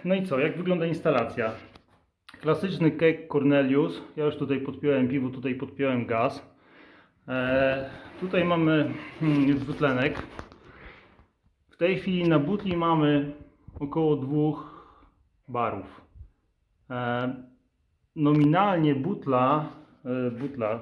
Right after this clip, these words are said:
w-, Cornelius nominalnie, ten keg, miał około półtora bara. Ja specjalnie dałem więcej na, e, na butli, żeby to po prostu się lepiej napełniało, żeby to się nie piniło.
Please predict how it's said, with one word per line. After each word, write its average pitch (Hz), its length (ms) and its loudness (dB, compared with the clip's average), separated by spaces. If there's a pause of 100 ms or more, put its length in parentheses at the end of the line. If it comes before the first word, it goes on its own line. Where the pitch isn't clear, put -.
(140)
w-, 113 580 -8
Cornelius 139 600 4
nominalnie, 127 640 4
ten 123 220 -2
keg, 135 420 0 (420)
miał 160 200 4
około 156 280 2
półtora 151 360 4
bara. 120 320 4
Ja 139 100 2
specjalnie 143 420 0
dałem 123 260 2
więcej 165 420 2
na, 120 320 2 (920)
e, 127 60 -4 (580)
na 139 120 4
butli, 156 580 2 (160)
żeby 139 280 0
to 147 100 2
po 147 100 0
prostu 143 280 -4
się 151 140 -2
lepiej 143 240 2
napełniało, 135 500 2
żeby 131 160 -2
to - 80 -8
się - 120 -4
nie 135 120 2
piniło. 104 500 -2